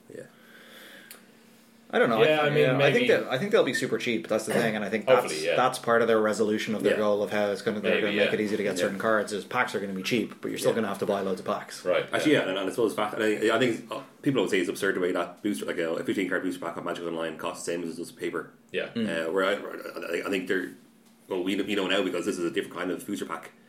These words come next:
Speaker 1: It, no, it doesn't need to be tied to paper pri-, value at all.
Speaker 3: Mm-hmm.
Speaker 1: So yeah, like, like you're saying, it could be complete, it could be entirely different.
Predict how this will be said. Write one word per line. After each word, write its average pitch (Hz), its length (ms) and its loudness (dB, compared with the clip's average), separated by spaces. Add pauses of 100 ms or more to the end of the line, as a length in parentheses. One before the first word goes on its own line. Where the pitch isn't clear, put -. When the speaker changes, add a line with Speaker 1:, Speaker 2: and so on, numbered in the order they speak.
(200)
Speaker 1:
It, 98 100 -8
no, 98 140 0
it 98 80 -2
doesn't 101 180 0
need 101 120 -2
to 87 40 -8
be 92 100 -2
tied 85 340 -2
to 80 160 0
paper 82 440 -2 (260)
pri-, 82 240 -6
value 82 260 -4
at 78 60 -6
all. 82 200 -4
Speaker 3:
Mm-hmm. 85 260 -14 (320)
Speaker 1:
So 92 120 -2
yeah, 90 160 2
like, 78 140 -4
like 80 140 -2
you're 90 80 0
saying, 85 180 0
it 78 60 -6
could 92 120 0
be 92 100 -2
complete, 90 500 -6
it 87 80 -8
could 98 120 0
be 90 80 2
entirely 87 280 -2
different. - 260 -12